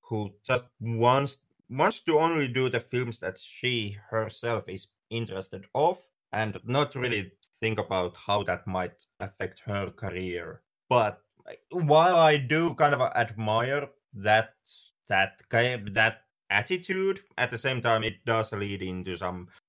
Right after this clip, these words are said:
pretty weird career choices, like that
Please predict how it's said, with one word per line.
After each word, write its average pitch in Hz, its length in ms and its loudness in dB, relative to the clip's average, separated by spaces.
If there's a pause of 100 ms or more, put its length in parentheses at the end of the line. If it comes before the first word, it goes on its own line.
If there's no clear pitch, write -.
pretty 269 920 -4
weird 170 760 2
career 120 600 2
choices, 92 580 -2
like 95 340 -4
that 104 200 -4